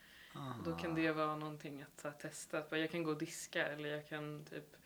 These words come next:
Speaker 2: gå till affären eller göra vad som helst. Och då kommer tankarna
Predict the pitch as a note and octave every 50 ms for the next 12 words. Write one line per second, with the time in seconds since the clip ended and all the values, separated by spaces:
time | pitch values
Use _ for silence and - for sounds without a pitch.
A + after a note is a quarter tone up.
0 | - - - - - - - - - - - - - - D#3 D#3+ D#3 D3 D3 -
1 | D3+ D3 D3 - D#3+ D#3 D3 D3 D3 D3+ D3 D3 D3 - - - - - - -
2 | - - - - - - - E3 E3 D#3 D#3 D#3 D#3 D#3 - E3+ E3 F3 F3 D#3
3 | E3 - - - D#3+ D#3+ D#3+ D3+ D3+ - D#3 D#3 D#3 D3+ D3+ D#3 D3+ - - D3+
4 | D3+ D3+ D3+ - D#3 D#3 D3 D3 D3 D3 D3+